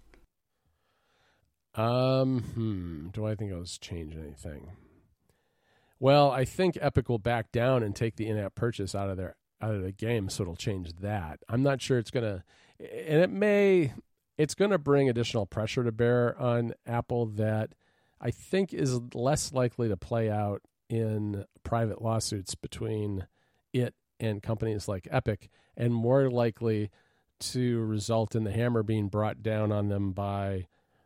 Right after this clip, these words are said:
you know, E U, uh, antitrust regulators and U S antitrust regulators. I think that's more likely in the long run. And I don't think, part of the problem with all these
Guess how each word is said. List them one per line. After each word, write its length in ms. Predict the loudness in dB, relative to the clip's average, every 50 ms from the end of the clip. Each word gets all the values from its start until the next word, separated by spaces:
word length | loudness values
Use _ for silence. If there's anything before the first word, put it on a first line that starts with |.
| _ _
you 80 | -4 -2
know, 200 | -2 -2 -2 -4 -8 _ _ _ _ -2
E 60 | 0 2
U, 760 | 2 2 4 4 6 6 6 6 4 4 2 0 -2 -4 -6 -10 -20 _ _ _ _ _ _ _ _ _ _ _ _ _ _ -16 -10 -6
uh, 140 | -6 -4 -4 -2
antitrust 800 | -2 0 2 2 0 0 0 0 2 2 2 0 -4 -8 -2 0
regulators 760 | 0 2 2 2 2 2 2 2 2 2 2 2 0 0 -2
and 380 | -2 -2 0 0 -2 -4 -4 -2 0
U 160 | 0 0 0
S 400 | 0 -2 -4 -6 -10 -12 -14 -16 -14 -8 -6
antitrust 520 | -6 -6 -6 -8 -10 -8 -10 -10 -8 -8
regulators. 600 | -10 -10 -10 -10 -14 -14 -14 -14 -14 -12 -10 -6
I 80 | -4 -2
think 160 | -2 0 2
that's 240 | 2 2 2 2 -2
more 240 | -4 -4 -4 -4 -4
likely 640 | -4 -6 -6 -4 -2 -4 -4 -4 -6 -8 -8 -10 -10 -14 -20 _ _ _ _ _ -10
in 120 | -8 -6
the 80 | -6 -6
long 240 | -4 -4 -4 -4
run. 200 | -6 -8 -10 -12 -14 -18 -20 -6 0
And 100 | 4 6
I 80 | 6 4
don't 320 | 4 4 4 4 4 2
think, 600 | -4 -10 -4 0 2 4 4 2 0 -4 -12 -20 -20 -20 -20 -20 -16 -12 -12 -12 -12 -14 -20 -20 -12 -2 4
part 160 | 6 6 8
of 40 | 6
the 60 | 6
problem 380 | 4 4 4 6 6 4 4 0
with 160 | -2 -2 -2
all 220 | 0 2 2 2
these 600 | 4 2 2 2 2 2 0 -2 -4 -6 -8 -10